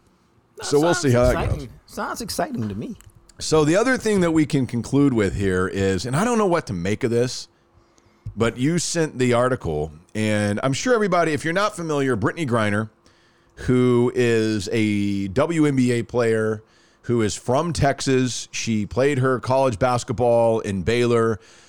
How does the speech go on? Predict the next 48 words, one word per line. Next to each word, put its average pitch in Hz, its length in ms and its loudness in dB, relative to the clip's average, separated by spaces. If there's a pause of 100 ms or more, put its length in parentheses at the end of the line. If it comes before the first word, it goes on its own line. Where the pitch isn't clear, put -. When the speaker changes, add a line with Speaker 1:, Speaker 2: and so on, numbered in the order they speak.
(120)
Speaker 2:
She 120 180 -2
is 104 120 0
the 98 140 0
only 156 320 2
N 147 100 0
C 147 120 -4
double 127 240 2
A 120 60 2
basketball 113 540 0
player 110 380 0
to 104 160 -6
score 107 420 -2
two 139 200 0
thousand 123 400 0
points 107 300 -4
and 90 100 -4
block 98 240 0
five 113 240 2
hundred 107 240 0
shots. 98 580 -2 (460)
She's - 240 -8
six - 340 -6
nine, 127 420 0
she's - 120 -10
very 139 260 2
recognizable. 65 800 -4 (640)
Well, 120 160 2
Brittany 220 380 2
Griner 131 520 0
has 113 200 0
been 101 220 -2
detained 117 880 0
in 101 260 -4
Russia, 82 920 -2
I - 100 -2
wanna 269 260 2
say 233 260 -2
since, 180 300 -4
like, 113 180 0
February. 78 800 -2
I 90 100 -4
think - 300 -8
it's 95 100 -6
been 110 160 2
Speaker 1:
Yeah, 151 200 6
Speaker 2:
since 131 80 2
Speaker 1:
bro. 117 220 4
Speaker 2:
February. 120 400 -8